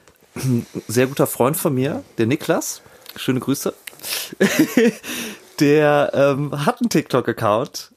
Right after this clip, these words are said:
aber der ist auf privat gestellt. Und, ähm, immer wenn wir uns treffen, machen wir TikTok-Videos, also aber nur für uns.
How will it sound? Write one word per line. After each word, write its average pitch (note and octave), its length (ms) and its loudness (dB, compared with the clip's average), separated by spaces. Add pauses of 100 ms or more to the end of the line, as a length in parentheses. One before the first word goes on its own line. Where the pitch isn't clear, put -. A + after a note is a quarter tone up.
aber B2+ 220 2
der C#3 200 4
ist C#3+ 140 -2
auf C3 160 -2
privat B2+ 500 0
gestellt. F#2 600 -6 (640)
Und, A#2+ 560 2
ähm, A#2+ 480 2 (160)
immer D3 220 2
wenn C#3+ 120 0
wir C3 60 0
uns B2 160 -2
treffen, C3+ 560 -2
machen B2 260 0
wir A#2 120 2
TikTok-Videos, G#2+ 960 -2
also A2 220 0
aber A2 100 4
nur B2+ 100 2
für - 160 0
uns. G#2 680 -2